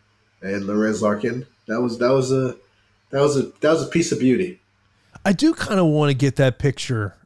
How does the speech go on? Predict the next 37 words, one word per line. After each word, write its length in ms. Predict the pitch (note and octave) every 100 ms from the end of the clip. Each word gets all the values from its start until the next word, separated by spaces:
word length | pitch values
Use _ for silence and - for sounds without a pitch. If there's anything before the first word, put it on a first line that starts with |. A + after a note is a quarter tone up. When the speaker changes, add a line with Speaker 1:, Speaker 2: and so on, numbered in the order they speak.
| _ _ _ _ -
Speaker 2:
of 440 | C3+ B2+ A#2+ A#2
the, 120 | B2 A#2+
the, 160 | C3 A#2
all 200 | C#3+ D#3
those 220 | C#3 B2
legends 640 | C3+ C3+ D#3+ D#3 - - _ _ -
and 120 | C#3+
put 140 | D3
that 160 | C#3+ A#2+
up 140 | A2+
in 60 | A2
the 100 | G#2
office. 480 | G#2 - D2+ - - _ _ _ _ _ _ - - _ -
Speaker 1:
Yeah. 420 | G#2 F#2+ F#2 F2+ - _ _ _ _ _ _
Speaker 2:
It's 100 | -
the 140 | - A2+
end 80 | G2+
Speaker 1:
Yeah, 40 |
Speaker 2:
of 60 | -
an 60 |
Speaker 1:
I, 80 | B3
Speaker 2:
era. 160 | C#4 B2+
Speaker 1:
I 40 |
like, 160 | A2+ G#2+ - _ _ _ _ _ _ _
it 160 | C#3+ C#3+
is. 260 | C3 A2 -
And, 140 | B2+
you 140 | D3+
know, 40 | C3+
there 140 | C3+
were 100 | C3+
some 380 | C3+ A#2 G#2 - _ _ _ -
fighters 380 | B2+ A2+ A2 F2+
missing, 500 | F#2+ - G#2 G#2 - _ _ _ _ _ _ _ _ _
like 280 | - A2+ -
Tito 600 | - A2 G#2+ G#2+ A2 G#2+
and, 280 | F#2 F2+